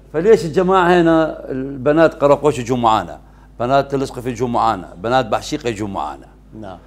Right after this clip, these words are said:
Speaker 1: بنات الداخل، حتى صار عندي مخيم، مخيم قطري بشهر الخامس للأزهار، للزهرات العفو وللأشبال.
Speaker 2: وما جاء.
Speaker 1: بناتنا بالموصل
Speaker 2: ما
Speaker 1: قوة
Speaker 2: جاء.
Speaker 1: حصلوا، اللي مسؤول برحة الزهرات، ست الزهراء،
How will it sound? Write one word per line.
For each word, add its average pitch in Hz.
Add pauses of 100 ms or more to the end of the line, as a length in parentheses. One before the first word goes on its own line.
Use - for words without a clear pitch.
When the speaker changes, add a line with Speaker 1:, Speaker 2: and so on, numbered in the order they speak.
(200)
Speaker 1:
بنات 180
الداخل، 160 (800)
حتى 185
صار 160
عندي 135
مخيم، 127 (600)
مخيم 135
قطري 135
بشهر 123
الخامس 110 (480)
للأزهار، 131 (100)
للزهرات 143
العفو 180
وللأشبال. 110 (460)
Speaker 2:
وما 120
جاء. 95
Speaker 1:
بناتنا 160
بالموصل 160 (240)
Speaker 2:
ما 127
Speaker 1:
قوة 214
Speaker 2:
جاء. 165
Speaker 1:
حصلوا، 135 (580)
اللي 120
مسؤول 135
برحة 160
الزهرات، 127 (260)
ست -
الزهراء، 117